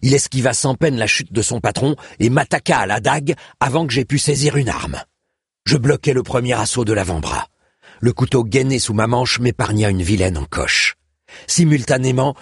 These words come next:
un coup de pied à la rotule fit reculer le gêneur, mais sans le faucher. Il avait ramené la dague en position basse, trop dangereuse pour que je puisse l'entreprendre au corps à corps.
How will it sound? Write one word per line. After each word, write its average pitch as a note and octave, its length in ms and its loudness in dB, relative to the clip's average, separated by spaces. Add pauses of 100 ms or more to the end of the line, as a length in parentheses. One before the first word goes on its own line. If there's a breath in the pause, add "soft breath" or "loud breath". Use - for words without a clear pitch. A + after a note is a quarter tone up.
(200 loud breath)
un C3+ 120 0
coup D3 160 0
de - 60 -12
pied C#3 260 2
à G#2+ 80 2
la F#2 80 -2
rotule C#3+ 400 0
fit B2 200 -2
reculer C#3 420 2
le B2 100 -2
gêneur, G#2 560 -2
mais A#2 100 2
sans B2+ 320 -2
le A2 140 0
faucher. E2 640 -4 (640 loud breath)
Il C#3 140 4
avait B2 160 0
ramené B2+ 300 0
la A#2+ 120 2
dague A#2+ 240 -2
en A2 80 -4
position A#2 500 -2
basse, E2+ 340 -2 (240 loud breath)
trop C#3+ 220 0
dangereuse C3 560 0
pour - 160 -10
que B2 100 0
je A2 120 0
puisse A2+ 260 -4
l'entreprendre A#2 600 0
au G#2+ 60 0
corps A2+ 220 -2
à G2+ 60 -2
corps. C#2+ 560 -6